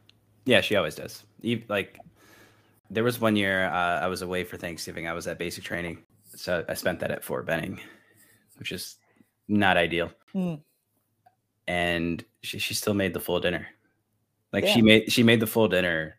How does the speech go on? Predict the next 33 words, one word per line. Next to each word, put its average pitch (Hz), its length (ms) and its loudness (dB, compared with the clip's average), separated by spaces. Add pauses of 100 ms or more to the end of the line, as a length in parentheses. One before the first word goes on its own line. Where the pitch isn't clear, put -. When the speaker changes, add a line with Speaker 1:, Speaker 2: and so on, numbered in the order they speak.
(120)
Speaker 1:
like, 90 240 -4
the 95 80 0
day 90 300 6
I 85 60 4
left, 82 380 0
like, 92 120 -4
the 110 60 -2
day 101 120 2
before 95 220 0
I 90 80 6
left, 85 320 0
which 87 220 -6
was 85 180 -6
in 85 80 -2
August, 85 420 -4
and 78 100 -10
then 80 120 -8
she 85 140 -8
made 85 160 -4
it 76 120 -6
again 78 280 -6
when 76 100 -4
I 80 80 -4
came 80 220 -6
back, 78 300 0
which - 180 -12
is, - 140 -14
like, 80 300 -8
the 82 80 -12
second 82 340 -4
week 82 160 -8
of 104 60 -14
December. 85 400 -8